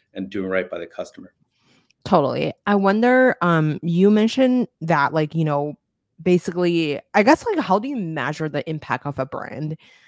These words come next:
Speaker 2: Uh, we all have the feeling of, like, you know, uh, when you're drinking a Coca-Cola or, like, when you're driving a B M W, B M W, like, it kind of gives you, like, a certain feeling,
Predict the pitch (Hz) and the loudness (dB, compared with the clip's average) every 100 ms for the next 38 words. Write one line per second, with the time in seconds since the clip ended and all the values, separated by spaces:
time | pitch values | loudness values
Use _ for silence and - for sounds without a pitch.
0 | _ - 160 147 139 135 - 175 180 - | _ -2 0 0 -2 -6 -6 -2 -2 2
1 | 170 190 175 165 170 - 135 147 160 143 | 2 2 0 -2 -4 -6 -8 -4 -4 -4
2 | 131 131 151 139 - - - _ _ 180 | -4 -6 -8 -10 -10 -12 -14 _ _ 2
3 | 165 160 170 170 170 165 160 156 156 147 | 4 2 0 0 -2 -2 -4 -4 -4 -6
4 | 147 - 160 220 214 190 208 165 131 117 | -8 -10 -2 -2 0 0 2 2 0 -2
5 | 135 139 139 156 156 151 160 147 147 147 | -4 -4 -4 -4 -4 -2 0 0 -2 -6
6 | 147 151 143 135 - 151 170 151 147 139 | -4 -2 0 -2 -8 -6 -2 0 -2 -8
7 | 135 143 151 151 _ _ - 165 170 170 | -8 -10 -8 -10 _ _ -12 -10 -6 -6
8 | 180 170 - 160 160 - 160 156 135 139 | -6 -12 -6 -4 -4 -10 -12 -8 -4 -4
9 | 143 147 139 135 - 139 131 147 202 | -2 -2 -2 -6 -10 -12 -8 -6 -6